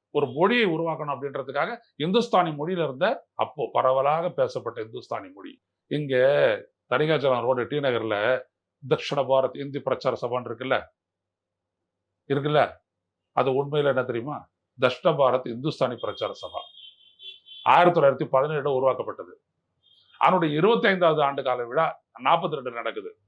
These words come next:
நாப்ப-, பதினேழுல உருவாக்கப்பட்டு நாற்பத்தி ரெண்டு நடக்குது. அந்த இருபத்தைந்தாவது ஆண்டு விழால கலந்துக்கிறதுக்கு மகாத்மா காந்தி சென்னைக்கு வராரு. அவரு அந்த விழாவில் கலந்து கொள்வதற்காக சென்னையில் ரயிலில் வந்து இறங்கிய இடம் இதுதான் அப்படின்னு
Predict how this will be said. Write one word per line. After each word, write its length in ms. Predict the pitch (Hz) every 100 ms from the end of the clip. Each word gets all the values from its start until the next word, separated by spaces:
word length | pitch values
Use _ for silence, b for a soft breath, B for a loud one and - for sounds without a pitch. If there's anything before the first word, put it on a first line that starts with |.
| _ _ _ _ _ _ _
நாப்ப-, 320 | 104 127 - - 104 -
பதினேழுல 340 | 127 151 165 143
உருவாக்கப்பட்டு 600 | 131 143 127 131 131 135
நாற்பத்தி 200 | 139 131
ரெண்டு 160 | 117
நடக்குது. 360 | 107 104 107 101 - _ _ _
அந்த 300 | 135 180 175
இருபத்தைந்தாவது 680 | 165 196 269 269 233 220 196
ஆண்டு 220 | 180 190
விழால 220 | 190 180 160
கலந்துக்கிறதுக்கு 500 | 165 175 170 165 233
மகாத்மா 400 | 208 196 170 175
காந்தி 300 | 170 190 208
சென்னைக்கு 480 | - 151 143 127 113
வராரு. 220 | 107 - _ _ _ _ _ _ _ _ _ _ _ _
அவரு 680 | - 170 190 175 180 247 -
அந்த 220 | 170 165 151
விழாவில் 400 | 165 247 254 202
கலந்து 300 | 180 190 180
கொள்வதற்காக 640 | 165 160 - 147 147 208
சென்னையில் 580 | - 160 202 185 185 269 - _ _
ரயிலில் 460 | - 170 233 233 170
வந்து 200 | 160 156
இறங்கிய 380 | 143 160 156 139
இடம் 180 | 180
இதுதான் 540 | 135 131 123 135 139 127
அப்படின்னு 360 | 123 175 185